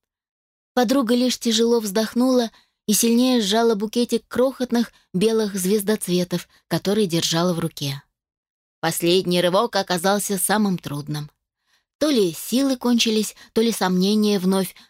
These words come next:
дали о себе знать, но ноги слушались плохо, так и норовя запутаться в подоле платья, край которого был некрасиво заляпан грязью, а дыхание шумом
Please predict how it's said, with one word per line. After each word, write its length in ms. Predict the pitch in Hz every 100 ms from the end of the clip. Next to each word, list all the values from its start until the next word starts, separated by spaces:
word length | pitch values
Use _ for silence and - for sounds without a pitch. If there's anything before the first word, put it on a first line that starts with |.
| -
дали 220 | 190 196
о 100 | 190
себе 280 | - 180 185
знать, 380 | 185 185 180 - _ -
но 160 | 208
ноги 380 | 208 247 262 240
слушались 540 | - 226 214 226 220
плохо, 500 | - 185 175 - 170 - - _
так 200 | 208 202
и 40 |
норовя 380 | 185 185 185 214
запутаться 520 | 196 180 196 190 -
в 60 | 180
подоле 380 | 175 170 175 165
платья, 480 | 175 202 220 196 170
край 240 | 185 180
которого 420 | 175 175 214 196
был 180 | 165 190
некрасиво 640 | 196 180 175 165 233 226
заляпан 420 | 180 175 190 190
грязью, 600 | 165 147 151 151 151 156 - _ _ _ _
а 120 | 165
дыхание 440 | 170 226 220 196
шумом 480 | 175 - 233 240 214